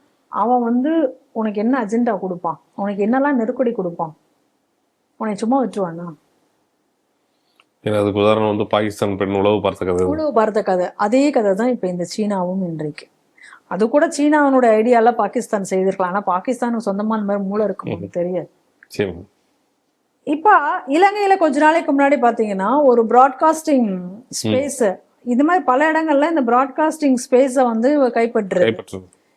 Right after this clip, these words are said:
Speaker 1: ஏற்கனவே இலங்கையில இந்த மாதிரி தான் ஒரு பிராட்-, பிராட்காஸ்டிங் ஸ்பேஸ் அதை வந்து ஒண்ணு கைப்பற்றினாங்க, ஒரு எஃப் எம் மாதிரியான ஒரு இது கைப்பற்றினாங்க.
Speaker 2: அது இது,
Speaker 1: அதுக்கப்புறம்
Speaker 2: இதுக்கு
Speaker 1: தான்
Speaker 2: ரொம்ப
Speaker 1: பாத்தீங்கன்னா
Speaker 2: அவங்க வந்து அவங்களோட ரூபா வாகினியோட ஒரு டெக்னிக்கல் டீமே வந்து
Speaker 1: ஆ,
Speaker 2: சை-,
Speaker 1: டெக்னிக்கல் டீமே வந்து மொத்த
Speaker 2: சைனா.
Speaker 1: அரசாங்கத்தினுடைய டெக்னிக்கல்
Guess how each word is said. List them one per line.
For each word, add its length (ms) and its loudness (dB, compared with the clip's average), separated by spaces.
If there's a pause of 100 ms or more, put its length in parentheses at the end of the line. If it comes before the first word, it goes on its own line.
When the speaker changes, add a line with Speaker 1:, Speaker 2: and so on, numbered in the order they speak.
Speaker 1:
ஏற்கனவே 440 2
இலங்கையில 320 4
இந்த 140 4
மாதிரி 260 2
தான் 180 2
ஒரு 0 -
பிராட்-, 300 0
பிராட்காஸ்டிங் 600 2 (120)
ஸ்பேஸ் 280 4
அதை 160 2
வந்து 340 0
ஒண்ணு 40 -4
கைப்பற்றினாங்க, 580 -4
ஒரு 180 -2
எஃப் 220 -4
எம் 100 0
மாதிரியான 500 -2
ஒரு 140 -2
இது 220 -2
கைப்பற்றினாங்க. 720 -6 (400)
Speaker 2:
அது 140 0
இது, 0 -
Speaker 1:
அதுக்கப்புறம் 420 0
Speaker 2:
இதுக்கு 240 2
Speaker 1:
தான் 0 -
Speaker 2:
ரொம்ப 200 0
Speaker 1:
பாத்தீங்கன்னா 580 -6
Speaker 2:
அவங்க 320 -4
வந்து 220 -2 (640)
அவங்களோட 300 0
ரூபா 300 4
வாகினியோட 640 0
ஒரு 280 0 (320)
டெக்னிக்கல் 520 2
டீமே 260 2
வந்து 200 2
Speaker 1:
ஆ, 40 4
Speaker 2:
சை-, 200 4
Speaker 1:
டெக்னிக்கல் 500 -2
டீமே 400 2
வந்து 220 2
மொத்த 300 0
Speaker 2:
சைனா. 40 2
Speaker 1:
அரசாங்கத்தினுடைய 840 0
டெக்னிக்கல் 460 2